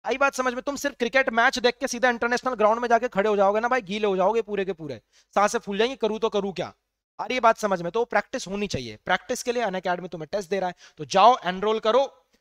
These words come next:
आ रही है बात समझ में? क्रिकेट की बात कर रहे हैं भाई साहब, सचिन तेंदुलकर सर हमारे साथ हैं यार, और क्या चाहिए तुम लोग? आई बात समझ में? चलो जी, तो do not forget to use the code, that is P R A B A L। बाकी समाप्त करते हैं आज के इस सेशन को यहीं पे,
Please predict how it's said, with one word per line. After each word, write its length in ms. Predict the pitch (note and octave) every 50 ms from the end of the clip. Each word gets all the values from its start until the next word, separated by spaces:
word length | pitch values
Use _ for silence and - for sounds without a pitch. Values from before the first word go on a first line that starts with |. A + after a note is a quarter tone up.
| _ _ -
आ 100 | E3 F#3
रही 100 | G#3+ B3
है 60 | B3+
बात 180 | B3 A#3+ A#3 -
समझ 180 | A#3 A3 A3 G#3+
में? 80 | A#3+
क्रिकेट 360 | A#3 - A#3 A3+ - B3 A#3+ -
की 100 | A#3+ B3
बात 220 | A#3 A3+ A#3 -
कर 80 | - A#3
रहे 80 | A#3+
हैं 60 | B3
भाई 140 | A3 F#3+ G3+
साहब, 160 | G3 A#3 A#3+
सचिन 280 | - - G3 - A3 A3
तेंदुलकर 380 | A3 A3 G#3+ G#3 A3 G#3+ G#3 A#3
सर 180 | G#3+ - G3+ G#3+
हमारे 260 | G3 F3+ F#3+ G#3 G3
साथ 240 | - F#3+ G3 F#3+ G#3
हैं 60 | G3+
यार, 100 | G3+ G3+
और 160 | G3+ F#3+ G3
क्या 120 | - G#3
चाहिए 220 | F#3+ - F3+ E3+ E3
तुम 160 | - E3 D3+
लोग? 160 | C#3+ C3+ C3 _ _ _ _ _ _ _ _ _ _ -
आई 120 | - G3+ A#3
बात 180 | A#3+ A#3 A#3 -
समझ 220 | A3 G3+ F#3+ E3
में? 140 | E3 D3 B2+ _ - - _ _ _ -
चलो 240 | G#3+ G3 F#3 E3+ D#3
जी, 80 | E3
तो 100 | F3 F#3+
do 140 | F3 F#3 G3+
not 160 | A3+ B3+ B3+ -
forget 280 | A#3+ G#3+ A#3 A#3+ -
to 80 | - B3+
use 240 | A3 A#3 A#3+ A3+ F#3
the 80 | B3 A#3
code, 280 | - B3 B3 B3+ B3+ A#3
that 280 | F#3 G3+ G3+ G3+ G#3 -
is 160 | A#3 A3+ G3 G#3
P 180 | - A3 G#3+ A3+
R 120 | A3 G#3 G#3+
A 100 | A3 A3
B 160 | G3 F#3 G3+ G3+
A 100 | G#3+ A3 A3
L। 140 | A3+ B3+ A#3+
बाकी 280 | E3 F3+ F3 F3+ - A3
समाप्त 360 | - - G3 G3 G#3+ G#3+ _
करते 240 | - G#3 G3 - A3
हैं 60 | G#3+
आज 160 | G3+ G3 -
के 80 | - G3+
इस 100 | G3 -
सेशन 260 | G3+ F#3+ - G#3 G3+
को 100 | - G#3
यहीं 160 | G3 G3+ G#3+
पे, 200 | G#3+ - B3+ B3+